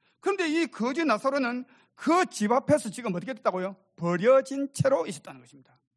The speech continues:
예수님의 말씀은 한 영혼의 소중함을 강조하기 위해서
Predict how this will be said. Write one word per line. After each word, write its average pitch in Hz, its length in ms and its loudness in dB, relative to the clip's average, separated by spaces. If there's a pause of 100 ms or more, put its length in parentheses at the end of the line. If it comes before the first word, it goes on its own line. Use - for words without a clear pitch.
(640)
예수님의 415 380 4
말씀은 240 520 0
한 415 300 -6
영혼의 392 300 0
소중함을 320 640 -2
강조하기 269 540 2
위해서 208 560 -4